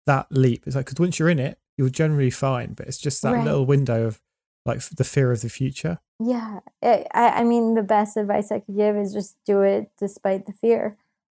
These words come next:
Speaker 2: You know, just, it's kind of like when people learn how to swim, they just jump in. <laughs>
Speaker 1: Yeah.
Speaker 2: Just, just do it. And, and the, the thing is, just don't give up at all. Like, don't, don't back out,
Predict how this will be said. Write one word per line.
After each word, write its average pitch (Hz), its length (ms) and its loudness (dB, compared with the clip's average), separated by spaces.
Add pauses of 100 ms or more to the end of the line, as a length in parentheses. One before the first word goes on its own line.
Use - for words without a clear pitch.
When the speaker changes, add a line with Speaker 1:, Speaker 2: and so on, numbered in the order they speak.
Speaker 2:
You 214 100 2
know, 196 220 2
just, 208 260 0
it's 214 160 -2
kind 214 240 2
of 196 80 0
like 202 240 2
when 208 180 0
people 202 300 -2
learn 202 220 2
how 208 100 -2
to 196 140 -6
swim, 202 300 -2
they 190 120 -2
just 185 300 -8
jump 190 280 -4
in. 185 220 -4 (280)
<laughs> 269 440 0
Speaker 1:
Yeah. 123 260 -2 (140)
Speaker 2:
Just, - 380 0
just 254 240 2
do 254 160 8
it. 226 240 4
And, 214 300 4
and 226 120 6
the, - 280 4 (280)
the 226 120 2
thing 247 220 4
is, 220 140 4
just 220 220 0
don't 214 260 4
give 190 140 2
up 208 240 4
at 190 180 2
all. - 380 4
Like, 190 300 0
don't, 196 340 2
don't 226 180 6
back 196 300 0
out, - 220 -2